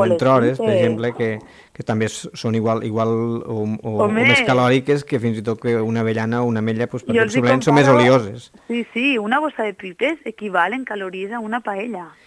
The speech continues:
Speaker 2: I a més,
Speaker 1: Sí,
Speaker 2: avui,
Speaker 1: sí.
Speaker 2: i avui en dia, a més, te les venen pelades, que ja no cal ni
Speaker 1: Ai, que no
Speaker 2: pelar-les.
Speaker 1: cal ni pelar-les, que encara t'ho posen més fàcil, no?
Speaker 2: I, per tant, ne-, tens més tendència a menjar m-, més
Speaker 1: Mm.
Speaker 2: quantitat i, per tant, més, me-, més
Speaker 1: Mm.
Speaker 2: calories.
Speaker 1: Sí, sí.
Speaker 2: És a dir, que en general...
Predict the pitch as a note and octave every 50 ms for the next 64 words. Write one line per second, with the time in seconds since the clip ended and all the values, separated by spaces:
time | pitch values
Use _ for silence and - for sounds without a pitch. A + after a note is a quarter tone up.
0 | _ _ - - C3 B2 A#2+ A#2 B2+ B2+ C3 C3+ C3+ C#3 - - C3+ C3+ C3 B2
1 | A#2+ B2+ C3 C3 C3 C3 C3+ C#3 C3+ C3+ C3+ - E3 C#3 B2+ A2+ C3 C3 C3+ C3
2 | A#2+ B2+ A#2+ B2 B2+ C#3 C3+ - C3 C3 B2 A2+ C3 C3 C#3+ B2+ B2 A#2 A#2+ B2+
3 | A#2+ A2+ A2 A#2 A#3 G#3+ A#3 A3+ A3+ A#3 A#3+ A#3+ A3 B3 A3+ A3+ B3 C4+ A3+ A3+
4 | A3+ A3+ - _ G#3+ G3+ G3 G#3+ A3 A#3+ B3 A#3+ G#3 A3 A#3+ A3+ A#3 A3 G#3+ G#3+
5 | G3 - _ F#3+ G3+ A3 - - G3+ F#3 F#3 F#3 F#3+ G#3+ - A#2 A2 - A#2+ G#2+
6 | - A#2 A#2+ B2 C3 B2+ B2 B2 - B2+ A2+ - C3+ B2 B2 B2 A#2 B2+ B2 B2+
7 | C3 B2+ - C3+ B2+ B2+ C3+ C3 C3 B2 - F3 D#3+ C3+ C3 A#2+ A2+ A#2 A2+ A2+
8 | G#2+ A#2 A2+ A2+ A#2 A#2 B2 A#2+ A#2+ A#2 A2+ A2+ C#2+ A#2 A#2 A#2 A#2+ B2 - -
9 | D3 B2+ A#2+ B2+ A#2+ A2+ A#2+ A#2 C3+ C3 C3 A#2 A2 A#2+ G#2+ A2+ A2+ A2+ G#2 -
10 | - - A#2 A2 G#2+ G#2+ G#2+ A2+ A2 G#2+ G#2+ A#2 A2 A2 G#2+ G2+ G#2+ G#2+ A2+ A2
11 | G#2+ G2+ G#2+ G#2 A2 B2 B2 - - _ _ _ _ _ _ _ _ _ _ -
12 | F#3+ F#3+ F#3 - - - - A2+ A2+ A2 A2 A#2 A2 B2 A#2 G#2+ A#2+ A2+ A2+ A2+
13 | A2+ A2+ B2 B2+ B2+